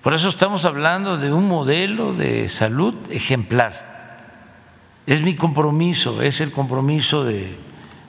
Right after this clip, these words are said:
el gobierno que represento. Y nos están ayudando también los médicos y las enfermeras y desde luego la gente.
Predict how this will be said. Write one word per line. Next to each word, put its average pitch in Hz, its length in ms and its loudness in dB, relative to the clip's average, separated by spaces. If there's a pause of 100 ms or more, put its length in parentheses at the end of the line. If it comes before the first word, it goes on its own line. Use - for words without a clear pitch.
(140)
el 107 140 -10
gobierno 135 400 -2
que 135 100 -2
represento. 127 680 -4 (2250)
Y 139 100 4
nos 143 200 0
están 156 300 2
ayudando 151 560 0
también 117 560 -2 (720)
los 92 200 -6
médicos 135 680 -4
y 120 60 -6
las 101 200 -8
enfermeras 117 880 -6 (480)
y 151 120 2
desde 147 300 2
luego 156 420 0 (1300)
la 120 160 2
gente. 131 720 -4